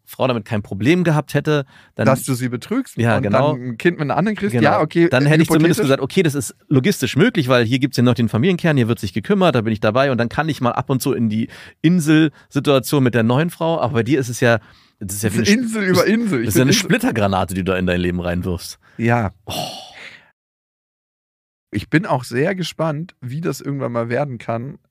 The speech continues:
Speaker 2: wenn ich tatsächlich nochmal eine neue Beziehung habe mit einer vielleicht auch neuen Frau und neuen
Speaker 1: Vielleicht auch
Speaker 2: Kindern.
Speaker 1: neuen Frau.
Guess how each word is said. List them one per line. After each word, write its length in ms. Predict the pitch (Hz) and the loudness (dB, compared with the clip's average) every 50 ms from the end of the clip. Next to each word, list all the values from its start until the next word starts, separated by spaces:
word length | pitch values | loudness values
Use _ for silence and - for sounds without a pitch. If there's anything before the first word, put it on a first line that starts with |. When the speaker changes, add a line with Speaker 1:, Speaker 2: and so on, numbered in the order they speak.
| _ _ _ | _ _ _
Speaker 2:
wenn 320 | - 107 110 110 113 110 - | -8 -6 -4 -4 -4 -4 -6
ich 220 | 113 113 104 - _ _ _ _ | -8 -10 -10 -10 _ _ _ _
tatsächlich 400 | - 110 104 95 113 139 160 143 | -8 -8 -6 -4 -4 -6 -6 -6
nochmal 240 | 120 113 113 113 107 | -8 -8 -6 -6 -6
eine 100 | 107 110 | -6 -4
neue 200 | 110 107 104 104 | -4 -2 -4 -4
Beziehung 520 | 107 95 - - - 143 151 151 135 127 | -6 -10 -12 -12 -8 -8 -8 -8 -8 -8
habe 300 | 131 120 120 123 131 120 | -8 -6 -6 -6 -8 -8
mit 200 | 113 110 107 - | -8 -10 -10 -8
einer 300 | - 110 104 95 - - _ _ _ _ - - | -6 -6 -4 -4 -6 -8 _ _ _ _ -20 -20
vielleicht 300 | - - - 131 147 - | -12 -6 -4 -4 -2 -2
auch 80 | 120 113 | -4 -4
neuen 260 | 117 123 147 151 139 | -2 -2 -2 -4 -6
Frau 300 | - - 123 123 131 127 | -6 -2 0 0 0 0
und 260 | - 113 113 104 - _ _ _ _ _ _ _ _ _ - | -2 -4 -8 -10 -12 _ _ _ _ _ _ _ _ _ -6
neuen 240 | 113 117 117 120 117 | -2 0 2 2 0
Speaker 1:
Vielleicht 160 | 113 135 139 | 0 -2 -4
auch 20 | 139 | -4
Speaker 2:
Kindern. 140 | - 101 98 | -4 -4 -4
Speaker 1:
neuen 220 | 98 98 90 85 | -4 -4 -6 -6
Frau. 340 | 82 - - - 80 80 | -8 -12 -16 -16 -16 -16